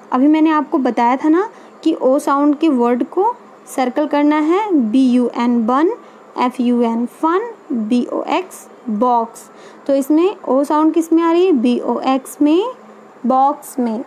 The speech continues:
ओके बेटा। तो इसको हम box को circle कर देंगे, ओके। कल से हम बेटा यू sound को पढ़ेंगे, ओके। मैंने आज इसको finish कर दिया है।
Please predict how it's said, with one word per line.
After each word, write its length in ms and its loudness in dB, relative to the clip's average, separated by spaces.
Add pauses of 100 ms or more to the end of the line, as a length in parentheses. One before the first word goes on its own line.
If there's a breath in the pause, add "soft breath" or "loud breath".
(160)
ओके 220 -2
बेटा। 360 -2 (380 loud breath)
तो 100 0
इसको 360 -4
हम 380 2
box 340 -2
को 320 -2 (400)
circle 360 -2
कर 200 -4
देंगे, 400 -6 (460 loud breath)
ओके। 240 -2 (440 loud breath)
कल 260 0
से 220 -2
हम 280 -4
बेटा 320 0 (200)
यू 300 2
sound 360 -4
को 120 -6
पढ़ेंगे, 640 -4
ओके। 220 -2 (480 loud breath)
मैंने 260 0
आज 280 -4
इसको 440 -2 (340)
finish 300 -2
कर 200 -2
दिया 240 0
है। 220 -2